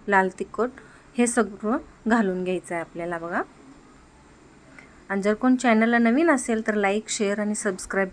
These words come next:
करून घ्या. आणि रेसिपी कशी वाटली हे सुद्धा मला कमेंटमध्ये नक्की सांगा. अशाच रोज नवीन रेसिपी मी तुमच्यासाठी आणत जाईन. मग असं हे आता परतून घ्यायचं आहे आपल्याला सगळं छान असं मस्तपैकी. बघा,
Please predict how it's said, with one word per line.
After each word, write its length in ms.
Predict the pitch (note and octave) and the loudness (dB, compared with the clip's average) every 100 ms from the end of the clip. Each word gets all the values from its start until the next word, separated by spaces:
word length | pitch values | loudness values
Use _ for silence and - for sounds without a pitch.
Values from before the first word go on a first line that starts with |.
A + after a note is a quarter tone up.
| - | -2
करून 320 | F#3+ F3+ F3+ | -2 -2 -4
घ्या. 180 | G3 C#4+ - - - | -2 -4 -6 -14 -6
आणि 180 | G3 G3 | -4 -2
रेसिपी 380 | G3+ - G#3+ | -4 -4 -4
कशी 320 | A3+ A3 - C#4+ | -2 -2 0 4
वाटली 320 | C4 A#3+ A3+ | 4 4 0
हे 180 | G#3 A#3 | 2 0
सुद्धा 280 | A#3 G#3 | 0 0
मला 180 | A3 G#3+ | 0 0
कमेंटमध्ये 680 | G#3+ G3 G3 G3+ - G3+ G#3 | 0 -2 -2 -4 -4 -2 -2
नक्की 380 | G3+ F#3 A#3+ C#4 | -2 -4 -2 0
सांगा. 440 | C#4 A3+ G3 G#3+ - - - - - - | 2 2 2 -2 -2 -16 -20 -20 -20 -6
अशाच 420 | F#3+ G#3+ C4 C#4 A#3+ | -4 0 0 0 2
रोज 240 | A3+ A3 | 4 4
नवीन 280 | G#3+ G3 G#3 | 0 0 -2
रेसिपी 360 | G3+ F#3+ G3 G#3 | -4 -4 -6 -6
मी 140 | G3+ | -6
तुमच्यासाठी 680 | G3 F#3+ F#3 F#3 F#3 F#3+ G#3 - | -6 -6 -6 -6 -8 -8 -8 -4
आणत 260 | G3+ G3+ G3 | -2 -2 -4
जाईन. 240 | G3+ F#3 C4 - - - - - - - - - - _ _ - - | -4 -2 -4 -6 -16 -20 -20 -20 -20 -20 -20 -20 -20 _ _ -20 -14
मग 160 | F#3 F#3+ | -8 -8
असं 280 | G#3 G3+ G3+ | -8 -6 -4
हे 100 | G3+ | -4
आता 200 | G3 A#3 | -4 -4
परतून 460 | A#3 A3+ - G#3 | 0 0 0 -4
घ्यायचं 200 | G#3 G#3 - | -4 -4 -4
आहे 60 | |
आपल्याला 300 | F3 F#3+ F3+ | -6 -6 -8
सगळं 340 | F3+ F#3+ F3 G3 - | -6 -6 -4 -6 -6
छान 340 | - F#3 F3+ | -4 -4 -4
असं 240 | F3+ - F3+ | -6 -10 -8
मस्तपैकी. 760 | F3+ - F3 F3 F3 A#3+ F4 - _ _ - _ - - _ | -8 -8 -10 -10 -8 -6 -6 -8 _ _ -20 _ -20 -20 _
बघा, 260 | F#3 F3+ F#3 | -10 -8 -8